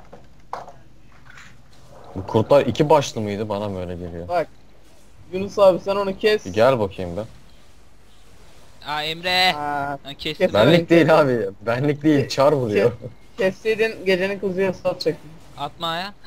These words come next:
Speaker 3: <laughs>
Speaker 2: Kesemedin.
Speaker 3: Cidden tek keserim ama.
Speaker 2: Kesersin abi. Senden korkulur. Aa, Darius,
Speaker 1: Sağ ol.
Speaker 2: ay şey,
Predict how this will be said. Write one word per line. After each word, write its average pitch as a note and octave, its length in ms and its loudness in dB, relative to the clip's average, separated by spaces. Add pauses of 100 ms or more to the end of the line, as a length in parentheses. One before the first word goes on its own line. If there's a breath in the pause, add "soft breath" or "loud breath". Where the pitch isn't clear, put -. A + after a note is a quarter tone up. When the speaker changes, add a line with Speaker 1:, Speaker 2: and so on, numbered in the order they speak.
(100)
Speaker 3:
<laughs> - 1040 -18
Speaker 2:
Kesemedin. F3 580 2 (200)
Speaker 3:
Cidden F#3+ 300 -8
tek E3+ 200 -10
keserim D#3 420 -10
ama. A2+ 260 -18 (1600)
Speaker 2:
Kesersin D#3+ 500 -6
abi. F#3 160 -14 (1700)
Senden E3 320 -6
korkulur. E3+ 440 -4 (540)
Aa, E3+ 240 4
Darius, D#3+ 260 6
Speaker 1:
Sağ A2 200 4
ol. - 40 4
Speaker 2:
ay D3+ 140 2
şey, D#3 300 -4